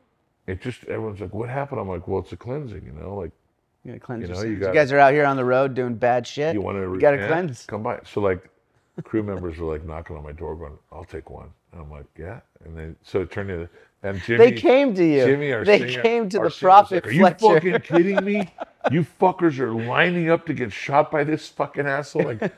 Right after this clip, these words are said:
Speaker 2: <laughs>
Speaker 1: Jimmy was so fucking pissed off about it. And I'm like, "Hey, dude, I can't help it, you know? Like,
Speaker 2: Uh,
Speaker 1: they,
Speaker 2: I,
Speaker 1: they
Speaker 2: hey, they
Speaker 1: wanna
Speaker 2: wanna
Speaker 1: get,
Speaker 2: come.
Speaker 1: they
Speaker 2: They
Speaker 1: wanna
Speaker 2: wanna come
Speaker 1: come."
Speaker 2: to the, to the priest.
Speaker 1: And then we had this one
Speaker 2: <laughs>
Speaker 1: on the Warped Tour, dude. One time, this kid,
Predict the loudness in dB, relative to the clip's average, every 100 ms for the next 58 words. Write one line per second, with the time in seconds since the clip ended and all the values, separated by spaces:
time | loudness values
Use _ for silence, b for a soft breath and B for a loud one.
0 | -18 -20 _ -8 -4 -4 -6 -6 -6 -4
1 | -4 -8 -10 -10 -10 -6 -6 -6 -8 -8
2 | -8 -10 -12 _ _ _ _ -14 -10 -8
3 | -8 -8 -8 -8 -8 -10 -10 -12 -12 -12
4 | -10 -12 -14 -18 -18 -20 -18 -14 -10 -10
5 | -4 -4 -4 -4 0 0 -2 -2 -2 -2
6 | -2 -2 -2 -6 -4 -4 -4 -4 -6 -6
7 | -8 -10 -12 -10 -10 -8 -4 -4 -6 -12
8 | -6 -2 4 4 4 0 -2 -2 -4 -6
9 | -8 -6 -4 -2 2 2 2 -4 -2 -2
10 | -4 -4 -10 _ -10 -8 -8 -8 -8 -8
11 | -10 -12 -6 -4 -4